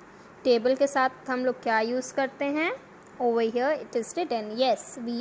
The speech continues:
use chair। तो हम लोग table को chair के साथ match कर देंगे। अब आप लोग को भी इसी तरह अपनी copy में लिखना है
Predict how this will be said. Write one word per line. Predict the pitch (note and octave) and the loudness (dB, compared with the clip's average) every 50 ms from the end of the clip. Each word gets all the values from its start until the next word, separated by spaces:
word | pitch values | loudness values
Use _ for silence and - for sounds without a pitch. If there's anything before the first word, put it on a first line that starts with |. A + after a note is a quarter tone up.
| C4+ E4+ | -4 -4
use | B4 - - - - - | -4 -6 -8 -12 -18 -18
chair। | - - C#4+ B3 A3 G3+ G3+ - - - - - - - - - - - - - | -2 0 2 2 2 0 -2 -6 -12 -20 -20 -20 -20 -20 -20 -20 -20 -20 -10 -8
तो | - - | -8 -6
हम | B3+ B3 B3 B3 | -4 -4 -2 2
लोग | C4+ D4+ G4 G#4+ - - - - - - - - - - - - - - - - - | 2 2 2 0 -4 -12 -20 -20 -20 -20 -20 -20 -20 -20 -20 -20 -20 -20 -20 -4 0
table | C#4+ C4+ C4 B3 C4 B3+ A#3+ | 2 4 4 4 4 2 2
को | - - A#3+ B3 C4+ E4+ A#4 C#5 - - - - - - - - - - - - - - - - - - - - - - - - - - - - - - | 2 2 2 4 4 2 0 -4 -10 -16 -20 -20 -20 -20 -20 -20 -20 -20 -20 -20 -20 -20 -20 -20 -20 -20 -20 -20 -20 -20 -20 -20 -20 -20 -20 -20 -20 -18
chair | - - D#4 D4+ C#4+ C4+ C4 - | -2 0 2 4 4 2 0 -2
के | B3+ A#3+ | -6 -4
साथ | - C4 B3+ C#4 F#4 G#4+ - - - - - - - | -2 0 2 2 2 0 -4 -12 -20 -20 -14 -6 -2
match | D4+ D4+ C#4+ B3 A#3 A#3 - | 2 2 2 2 0 -2 -6
कर | - - A#3+ A#3 | -4 -2 -2 -2
देंगे। | A3 A3+ A3+ A3+ A3+ A3+ A3+ A#3+ B3 A#3+ - - - - - - - - - - - - - - - - - | -2 -6 -8 -8 -6 -6 -6 -6 -6 -8 -14 -20 -20 -20 -20 -20 -20 -20 -20 -20 -20 -20 -20 -20 -14 -2 4
अब | C4 C#4+ F#4 - - - - - - - - - - | 4 4 4 4 0 -8 -16 -16 -20 -20 -18 -4 2
आप | B3+ C4 E4+ - - G4 | 4 6 6 6 6 4
लोग | D4 C4+ C#4 | 4 4 4
को | - B3 A#3 | 2 2 2
भी | A3 A#3+ B3 A#3+ | 2 0 -2 -2
इसी | A#3 B3 - - D#4 E4 | -2 -4 -4 -4 -4 0
तरह | - D4+ C4 B3 A#3 | 4 4 6 6 4
अपनी | A3 - - A#3 A#3 | 4 2 -2 -4 -6
copy | - - B3 A3 A3 - - E4 | -2 0 2 2 2 0 -2 -2
में | G#4 A4 G#4+ | -2 0 0
लिखना | F4 C4 A#3+ - - A3+ A3+ A3 G#3+ | 0 0 0 -2 -2 -2 -2 -2 -2
है | A3+ A3 A3 A#3 C#4 | -2 -4 -2 -4 -4